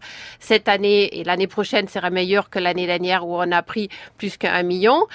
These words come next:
euh, de réfugiés. Et donc, euh, on voit bien que, et il n'y a pas,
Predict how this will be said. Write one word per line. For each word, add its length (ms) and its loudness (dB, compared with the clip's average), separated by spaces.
euh, 160 4
de 100 -2
réfugiés. 600 -2
Et 120 0
donc, 320 -2
euh, 180 4
on 160 4
voit 260 2
bien 420 0
que, 300 0
et 120 -4
il 100 -8
n'y 80 4
a 40 4
pas, 360 0